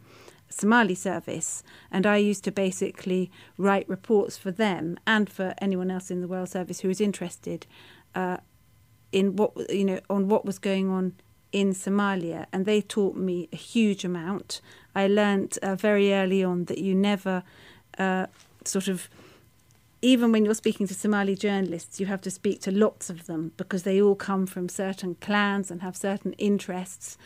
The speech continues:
and things like that. So I, I learned all about Somali clans very, very, uh, sort of quickly, and I just became totally fascinated by Somalia. And I think it might be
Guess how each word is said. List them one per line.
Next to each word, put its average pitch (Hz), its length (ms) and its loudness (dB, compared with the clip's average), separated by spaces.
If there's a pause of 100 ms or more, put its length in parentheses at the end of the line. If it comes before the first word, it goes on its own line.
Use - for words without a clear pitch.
(260)
and 185 160 -2
things 196 240 -2
like 196 240 -4
that. 202 300 -2
So 190 320 -2 (340)
I, 190 360 0 (100)
I 196 160 4
learned 214 420 6
all 202 160 4
about 196 260 0
Somali 190 420 0
clans 190 480 0
very, 196 280 2
very, 185 400 -2 (140)
uh, 175 220 -6 (420)
sort 180 200 -8
of 165 200 -12 (1120)
quickly, - 760 -4 (340)
and 196 160 2
I 214 140 6
just 214 180 -2
became 202 300 0
totally 220 580 2
fascinated 190 680 -4
by 180 140 -4
Somalia. 190 720 -2 (300)
And 190 140 0
I 208 80 4
think 220 320 2
it 226 100 -2
might 220 380 2
be 185 300 -2